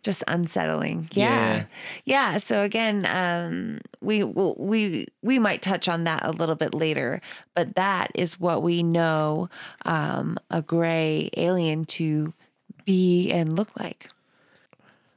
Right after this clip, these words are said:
Speaker 2: So where did they come from?
Speaker 1: That is the question.
Speaker 2: Betty Hill, when she was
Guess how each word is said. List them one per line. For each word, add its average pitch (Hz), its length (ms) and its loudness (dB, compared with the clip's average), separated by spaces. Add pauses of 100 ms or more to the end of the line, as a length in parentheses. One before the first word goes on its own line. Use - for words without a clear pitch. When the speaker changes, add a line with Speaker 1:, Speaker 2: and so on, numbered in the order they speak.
Speaker 2:
So - 180 -2
where 196 100 4
did 202 120 2
they 190 120 2
come 175 300 0
from? 113 500 0
Speaker 1:
That 226 300 -2
is 214 300 -2
the 233 100 -2
question. - 960 -4 (520)
Speaker 2:
Betty 160 220 2
Hill, 131 440 4
when 104 480 2
she 110 420 0
was 101 500 0